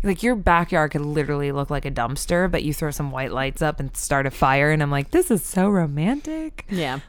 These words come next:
Speaker 1: Um,
Speaker 2: <laughs>
Speaker 1: that's how it goes.
Speaker 2: Well, and I do, I do, like I said, I love that it, we're right in the middle of the city, and you would, you would never know that that's there. And yeah,
Speaker 1: Yeah.
Speaker 2: we have fire pit and, and all of it. And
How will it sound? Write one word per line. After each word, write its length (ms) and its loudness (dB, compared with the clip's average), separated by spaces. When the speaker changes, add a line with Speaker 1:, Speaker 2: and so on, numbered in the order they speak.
Speaker 1:
Um, 500 6
Speaker 2:
<laughs> 120 -8
Speaker 1:
that's 320 -6
how 80 -4
it 40 -4
goes. 280 -4
Speaker 2:
Well, 160 4
and 100 4
I 80 6
do, 260 2
I 120 2
do, 400 0
like 180 -4
I 60 -2
said, 240 -8
I 100 -2
love 320 -2
that 160 2
it, 180 -6
we're 140 0
right 260 0
in 100 -6
the 100 -2
middle 260 -2
of 60 -12
the 100 -4
city, 680 -6
and 560 -6
you 140 -6
would, 260 -8
you 200 -6
would 160 -6
never 200 -8
know 260 -8
that 180 -8
that's 240 -4
there. 500 0
And 380 -4
yeah, 240 -8
Speaker 1:
Yeah. 140 0
Speaker 2:
we 80 -2
have 100 -8
fire 380 0
pit 380 0
and, 360 -6
and 100 -2
all 240 2
of 80 0
it. 300 2
And 260 -6